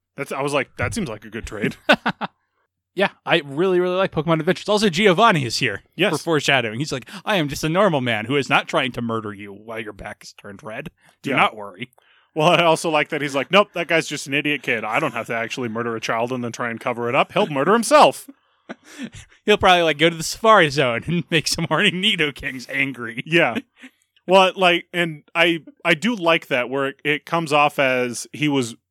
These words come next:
Speaker 1: like, almost willing to do it, but then was like, "Nah, I don't need to go through the hassle." Like,
Speaker 2: Mm-hmm.
Speaker 1: it's still, you know, cartoonishly villainish of him to be like, "Oh, you're not going to be worth it."
Speaker 2: Especially when it's like, "Oh, those Magmar are going to hunt him to the ends of the earth.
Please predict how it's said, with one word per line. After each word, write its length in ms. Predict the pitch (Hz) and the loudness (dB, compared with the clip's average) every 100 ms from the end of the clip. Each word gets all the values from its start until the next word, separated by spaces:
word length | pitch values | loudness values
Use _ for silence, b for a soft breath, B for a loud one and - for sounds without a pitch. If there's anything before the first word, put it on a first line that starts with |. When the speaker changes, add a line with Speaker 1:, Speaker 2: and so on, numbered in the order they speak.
| - | -6
Speaker 1:
like, 260 | 131 117 - | -4 -4 -4
almost 340 | 127 131 139 123 | -4 -2 -2 -2
willing 300 | 127 135 131 | -2 0 -2
to 120 | 131 | -4
do 180 | 110 127 | -2 -2
it, 120 | 143 | -2
but 100 | 127 | -4
then 100 | 127 | -4
was 120 | 123 | -2
like, 140 | 120 110 | -4 -2
"Nah, 240 | 123 123 | -2 0
I 100 | 120 | 0
don't 180 | 123 123 | -2 -4
need 140 | 120 | -6
to 40 | 117 | -4
go 140 | 117 | -4
through 120 | 110 110 | -4 -8
the 100 | 98 | -6
hassle." 420 | 110 127 156 - _ _ _ _ _ 143 | -8 -4 -4 -4 _ _ _ _ _ 0
Like, 180 | 151 | 0
Speaker 2:
Mm-hmm. 100 | 190 | 2
Speaker 1:
it's 100 | 170 | -2
still, 300 | - 214 185 | -2 0 0
you 100 | 160 | 0
know, 100 | 139 | -4
cartoonishly 640 | 120 139 - 139 127 123 110 | -4 -6 -4 -6 -6 -6 -6
villainish 480 | 110 113 110 104 120 | -6 -8 -8 -10 -10
of 140 | 107 | -8
him 140 | 110 | -8
to 60 | 104 | -6
be 100 | 117 | -4
like, 180 | 113 123 | -4 -2
"Oh, 80 | 127 | -2
you're 180 | 120 | -2
not 220 | 113 113 117 | -4 -6 -6
going 180 | 117 | -8
to 40 | 110 | -6
be 80 | 107 | -6
worth 260 | 107 110 | -8 -4
it." 160 | 131 127 - | -4 -4 -4
Speaker 2:
Especially 360 | 160 208 196 175 | 0 2 6 4
when 60 | |
it's 80 | 139 | 4
like, 140 | 127 175 | -2 2
"Oh, 140 | 143 | 4
those 160 | 127 113 | 4 2
Magmar 320 | 135 127 123 | 2 2 -2
are 120 | 110 | -4
going 200 | 107 117 | -4 -4
to 80 | 110 | -2
hunt 200 | 139 135 | -4 -4
him 100 | 127 | -4
to 100 | 120 | -4
the 140 | 120 131 | -4 -2
ends 240 | 139 117 | -2 -4
of 100 | 117 | -2
the 140 | 123 | 0
earth. 280 | 123 98 - | 0 0 -8